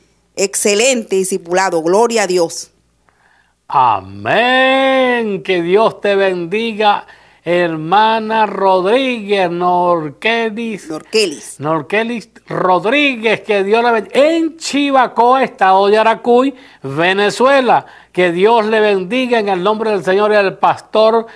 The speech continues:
Speaker 2: José Rojas, que el Señor le bendiga. Adelante con el otro comentario.
Speaker 1: Dice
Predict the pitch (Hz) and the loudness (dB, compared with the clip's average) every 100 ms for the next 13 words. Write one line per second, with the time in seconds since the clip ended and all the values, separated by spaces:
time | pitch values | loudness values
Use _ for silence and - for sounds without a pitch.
0 | - - - 196 196 175 - 226 226 - | -20 -20 -6 0 0 0 0 0 0 2
1 | 262 240 190 175 - 180 143 180 190 226 | 2 4 2 0 -2 -2 -2 -2 0 2
2 | 214 214 196 185 147 147 160 190 233 208 | 0 -2 0 0 0 0 2 2 0 0
3 | 220 214 208 214 208 214 196 202 190 175 | -2 0 0 0 0 -2 -4 -4 -2 -2
4 | 120 110 - - - - | -2 -6 -20 -20 -16 -14